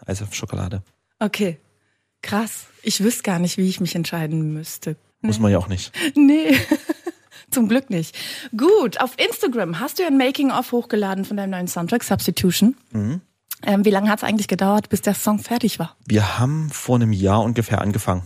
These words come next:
Speaker 1: Haben wirklich erst so Sachen hin und her geschickt, weil, äh, Kungs kommt ja aus Frankreich, aus Paris. Und wir haben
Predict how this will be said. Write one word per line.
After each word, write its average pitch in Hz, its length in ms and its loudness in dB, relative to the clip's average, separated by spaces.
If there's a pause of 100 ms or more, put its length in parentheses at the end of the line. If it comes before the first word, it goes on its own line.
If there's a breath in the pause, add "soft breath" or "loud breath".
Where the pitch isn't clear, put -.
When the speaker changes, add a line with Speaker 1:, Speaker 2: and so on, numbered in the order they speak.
Speaker 1:
Haben 104 200 2
wirklich 113 220 2
erst 107 200 0
so 107 320 4
Sachen 110 280 0
hin 110 140 4
und 101 60 4
her 117 160 4
geschickt, 131 280 -2
weil, 101 220 4
äh, 90 160 -4
Kungs 107 300 -4
kommt 104 200 0
ja - 60 0
aus 95 160 0
Frankreich, 113 520 0
aus 98 100 -6
Paris. 110 400 0
Und 98 160 0
wir 101 100 4
haben 101 160 2